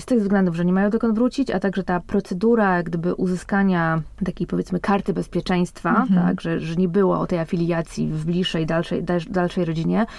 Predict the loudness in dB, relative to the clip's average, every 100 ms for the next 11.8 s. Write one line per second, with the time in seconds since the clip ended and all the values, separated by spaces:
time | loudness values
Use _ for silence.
0 | -16 -4 0 0 0 -4 -6 -6 -8 -8
1 | -2 0 2 0 2 0 2 0 -2 -2
2 | -2 0 0 0 0 0 0 -2 -2 0
3 | 0 0 0 0 0 0 0 0 0 -2
4 | -2 -4 -6 -2 0 0 0 0 0 0
5 | 0 0 0 0 -2 -2 -14 -6 0 2
6 | 2 0 -6 -6 2 2 2 2 2 0
7 | 2 2 2 0 -6 -2 -2 -2 -2 -2
8 | 0 0 -2 -2 -2 -2 -4 -4 -2 0
9 | 0 2 0 -2 -2 0 -2 0 0 2
10 | 0 -2 -16 -16 -12 -4 0 2 2 2
11 | 2 0 2 2 4 4 6 6